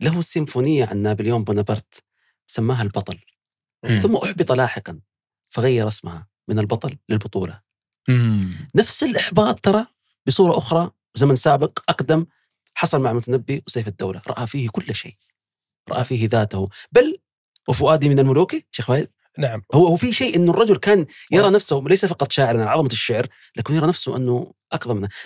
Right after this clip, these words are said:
Speaker 1: لكن رأى نفسه في، في سيف الدولة. فمديحه الحمدانيين عجيب. حتى يقول لابن العشائر، يقول: "وس-، فسرت إليك في طلب المعالي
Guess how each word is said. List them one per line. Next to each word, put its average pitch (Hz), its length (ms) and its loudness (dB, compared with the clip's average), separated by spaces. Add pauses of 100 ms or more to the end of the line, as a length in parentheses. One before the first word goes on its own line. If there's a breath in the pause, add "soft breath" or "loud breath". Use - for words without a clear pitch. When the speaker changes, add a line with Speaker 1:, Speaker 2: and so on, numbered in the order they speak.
Speaker 1:
لكن 139 220 -2
رأى 151 160 0
نفسه 139 340 0
في، 113 200 -4
في 110 140 -2
سيف 107 220 -2
الدولة. 98 340 -6 (340 loud breath)
فمديحه 151 360 2
الحمدانيين 127 380 2
عجيب. 113 220 -2
حتى - 180 2
يقول 202 200 2
لابن 170 100 2
العشائر، 139 360 0 (240 loud breath)
يقول: 160 260 4
"وس-، 156 160 0
فسرت 190 340 2
إليك 175 340 4
في 160 160 0
طلب 170 240 2
المعالي 180 540 2